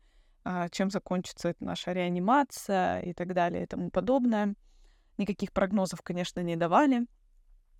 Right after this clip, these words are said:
но я почему-то была уверена, а, гнала от себя эти мысли, но была уверена, что, м, что, что-то будет.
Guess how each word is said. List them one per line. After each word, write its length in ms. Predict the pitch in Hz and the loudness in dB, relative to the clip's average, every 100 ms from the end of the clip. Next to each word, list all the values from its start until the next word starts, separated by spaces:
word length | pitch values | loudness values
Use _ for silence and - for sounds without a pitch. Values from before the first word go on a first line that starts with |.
| - | -8
но 500 | 196 190 208 214 202 - | -2 0 0 0 0 -2
я 440 | 175 185 185 214 - | -2 4 6 4 0
почему-то 420 | - - 208 208 | -4 -2 0 0
была 240 | 190 185 | 4 4
уверена, 640 | 170 202 196 202 170 - 202 _ _ _ _ - _ _ _ _ _ _ _ _ - | 4 2 0 0 0 -2 -6 _ _ _ _ -20 _ _ _ _ _ _ _ _ -10
а, 240 | 196 180 180 | -4 -2 4
гнала 360 | 247 240 226 | 6 8 8
от 100 | 185 | 6
себя 240 | - 190 180 | 2 0 0
эти 140 | 202 | 2
мысли, 300 | 240 - 247 | 0 2 0
но 160 | 190 196 | 0 0
была 220 | 208 196 | 2 4
уверена, 480 | 202 202 180 165 170 | 2 0 0 -2 -4
что, 520 | - 202 185 170 - | -8 -6 -2 -2 -2
м, 380 | 196 - - 202 | -6 -8 -8 -8
что, 340 | - 233 - | -4 -2 -2
что-то 320 | - 240 233 | -2 0 0
будет. 480 | 185 170 180 - - | -2 -4 -8 -10 -14